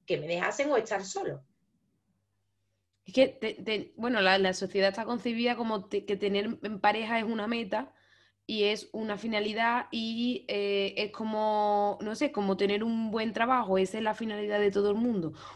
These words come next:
Speaker 2: cuando no tiene por qué ser así, porque hay muchísimas personas que están mejor solas, eh,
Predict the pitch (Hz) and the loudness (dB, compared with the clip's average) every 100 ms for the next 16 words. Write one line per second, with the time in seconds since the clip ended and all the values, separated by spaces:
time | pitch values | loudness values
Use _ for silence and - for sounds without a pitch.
0 | - 202 185 175 180 202 175 175 160 180 | -6 0 4 4 4 6 6 4 2 0
1 | 170 180 175 180 247 262 180 175 165 175 | 2 2 2 2 4 4 4 -4 -4 -2
2 | 175 165 - - - - - 190 196 190 | 0 -2 -6 -20 -20 -10 0 4 4 4
3 | 190 190 185 196 185 208 196 190 196 180 | 2 2 0 0 2 0 -2 0 0 2
4 | 190 190 220 220 226 311 - - - - | 2 2 0 4 4 2 -6 -20 -20 -20
5 | _ 208 202 202 196 190 185 180 - | _ 4 6 8 8 6 4 2 -2